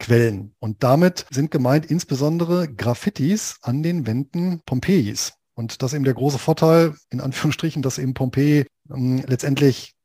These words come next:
konserviert wurde über die Jahrhunderte durch den Ausbruch des Vesuv und nach der Freilegung eben sehr, sehr, sehr viel dazu beigetragen hat, das Alltagsleben in einer italienischen Stadt der Antike greifbar zu machen. Und dazu gehören eben auch die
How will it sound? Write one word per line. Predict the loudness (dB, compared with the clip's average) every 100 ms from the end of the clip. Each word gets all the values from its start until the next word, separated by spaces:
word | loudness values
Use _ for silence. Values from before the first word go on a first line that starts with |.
| _ _
konserviert | 0 4 4 6 4 4
wurde | 4 4
über | 2 0
die | 2
Jahrhunderte | 4 4 2 0 0 -2
durch | -4 -6
den | -4
Ausbruch | -2 -2 -6 -6
des | -6 -2
Vesuv | -2 0 -2 -4
und | -2 -2 -2 -4
nach | 0 2
der | 2 0
Freilegung | 4 6 6 6 4 2 -2 _ _ _ _
eben | -6 -4 -4 -8 _
sehr, | -2 4 6 6
sehr, | 6 6
sehr | 4 0
viel | -2 -2 -2 -2
dazu | -4 -6 -2
beigetragen | 0 0 -2 0 0 2 2
hat, | 0 -4
das | -4 0
Alltagsleben | 0 2 0 2 4 4 2 -4
in | -8
einer | -4 -4 -2
italienischen | 0 0 -2 -2 -6 -6 -12
Stadt | -4 -4 -4 -8 -8
der | -8
Antike | -8 -8 0 0 0 2
greifbar | 2 4 2 0
zu | 2 2
machen. | 4 2 -2
Und | -4 -6 -2
dazu | -2 -2 0 0 0 -4
gehören | -4 0 0 0 -2
eben | -4 -2
auch | -4 -4 -6
die | -4 -2